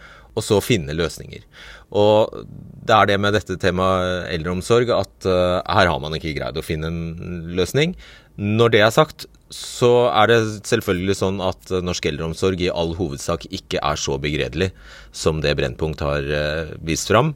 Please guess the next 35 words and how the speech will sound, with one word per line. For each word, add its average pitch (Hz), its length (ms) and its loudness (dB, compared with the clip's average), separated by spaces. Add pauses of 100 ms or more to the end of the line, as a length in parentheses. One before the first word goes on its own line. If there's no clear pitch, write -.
(600)
Så 98 180 2
det 92 80 6
er 85 220 4
jo, 101 160 2
man 95 240 -2
risikerer 90 400 2
jo 110 240 2
i 90 160 -4
pressen 101 560 -2
å 87 100 -4
tegne 80 220 0
et - 160 -6
nidbilde 85 640 0 (320)
av 87 320 0
hvordan 78 320 -2
en 80 80 -6
hel, 73 400 -4
eh, 78 340 -6
helse- 76 240 -6
og 71 80 -6
omsorgstjeneste 69 720 -6 (160)
egentlig 71 320 -8
fungerer. 71 400 -6 (880)
Det 92 300 2
ansvaret, 107 480 4
eh, 78 840 4
må 147 400 2
vi 127 120 4
som 120 400 -2
Debatten-redaksjon 101 840 2
for 135 120 2
så 131 100 4
vidt 131 140 2
også - 420 -4
ta. 71 260 2